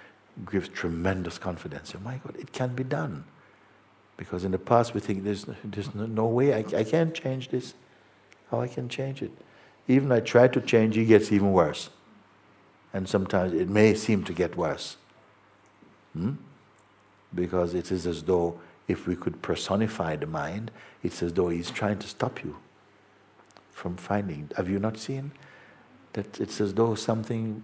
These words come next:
is preventing the discovery that takes your understanding deeper?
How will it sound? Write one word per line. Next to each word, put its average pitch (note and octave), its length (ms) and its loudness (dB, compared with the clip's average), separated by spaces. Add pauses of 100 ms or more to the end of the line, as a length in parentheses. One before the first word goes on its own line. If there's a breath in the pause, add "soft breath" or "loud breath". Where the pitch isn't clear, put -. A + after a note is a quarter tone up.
is G#2 160 0
preventing G#2 880 2
the F#2+ 100 0
discovery G2+ 720 0 (480 loud breath)
that G2+ 240 2
takes A2 340 0
your G#2 220 6
understanding G#2 600 0
deeper? A#2+ 340 -2